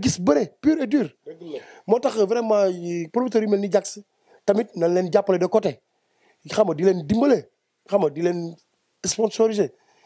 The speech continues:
Speaker 1: Ndax parce que vraiment am na fu ñu bëre simple. Boo xoolee bëre simple, mbër, am na mbër simple yoo xam ne tey jii ñu ngi gis seen bopp. Parce que tamit bëre tamit du dóor rek.
Speaker 2: Te defe naa ni c'est la première fois ñu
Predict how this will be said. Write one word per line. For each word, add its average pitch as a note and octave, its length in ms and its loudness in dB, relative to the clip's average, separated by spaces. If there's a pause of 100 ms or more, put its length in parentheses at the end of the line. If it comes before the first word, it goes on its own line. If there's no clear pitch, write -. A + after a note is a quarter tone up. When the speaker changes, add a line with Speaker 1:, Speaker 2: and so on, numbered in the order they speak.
(200)
Speaker 1:
Ndax - 300 -2
parce F#3+ 220 -2
que F#3+ 60 -6
vraiment E3 420 -2
am E3+ 180 -4
na F3 40 -2
fu F3+ 120 -2
ñu G3 100 2
bëre F#3+ 220 2
simple. E3 340 -2 (540)
Boo C#3 140 -10
xoolee D#3+ 160 4
bëre D#3 180 0
simple, C#3+ 320 -2
mbër, D3 180 -2
am D#3+ 60 -2
na D#3 80 0
mbër D3 160 -2
simple C3+ 260 -2
yoo C3+ 80 0
xam C3+ 120 -6
ne C3 40 -2
tey C#3 160 -2
jii C3 220 -6 (500)
ñu D3+ 140 -2
ngi E3 60 -4
gis G3 120 -4
seen A3 160 2
bopp. A3 180 0 (380)
Parce E3+ 140 -16
que - 80 -2
tamit E3+ 240 -2
bëre D3+ 300 -4
tamit - 160 -4
du C3 160 -8
dóor F#3 180 4
rek. B3 220 -6
Speaker 2:
Te C#3+ 100 -12
defe D3+ 160 -8
naa E3 160 0
ni F#3+ 180 0
c'est F3 140 -2
la D#3 140 2
première D#3+ 500 -4
fois C3+ 340 2
ñu C3+ 160 -4